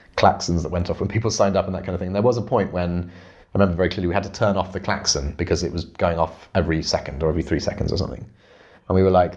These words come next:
it was thrilling. And there's, we had a small period of time when it really grew, it propelled us into, like, scale. And I think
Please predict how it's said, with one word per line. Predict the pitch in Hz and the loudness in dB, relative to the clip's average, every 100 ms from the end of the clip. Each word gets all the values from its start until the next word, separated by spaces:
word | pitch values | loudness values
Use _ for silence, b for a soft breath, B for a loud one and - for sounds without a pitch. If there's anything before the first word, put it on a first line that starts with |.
| - | 0
it | 113 | 2
was | 101 - - - | 2 0 -16 0
thrilling. | 143 120 71 - - - B B B - | 6 6 6 -6 -18 -20 B B B 0
And | 113 117 | 2 4
there's, | 117 113 - - _ - | 4 4 0 -16 _ 2
we | |
had | 120 | 2
a | 113 | 2
small | - 156 147 | 4 4 4
period | - 120 101 | 4 2 2
of | 98 - | -2 -2
time | 120 95 87 | 2 2 2
when | 87 87 90 - | -2 -4 -6 -4
it | - 92 | -4 -2
really | 98 92 87 | 0 2 0
grew, | - 98 85 | -2 -4 -4
it | 92 - | -4 -8
propelled | - 104 - 127 113 101 82 | 2 2 4 2 4 2 -2
us | - | -2
into, | 90 85 90 82 80 80 85 | -2 -2 -2 -2 -2 -4 2
like, | 82 78 - - b b b b b | 2 2 -4 -16 b b b b b
scale. | - - 98 73 80 - - b _ _ _ - | 0 6 6 6 -4 -8 -16 b _ _ _ 0
And | 95 90 87 87 - - _ _ _ _ _ - | 2 2 2 -2 -4 -10 _ _ _ _ _ -2
I | |
think | - 98 - - | 2 2 0 -8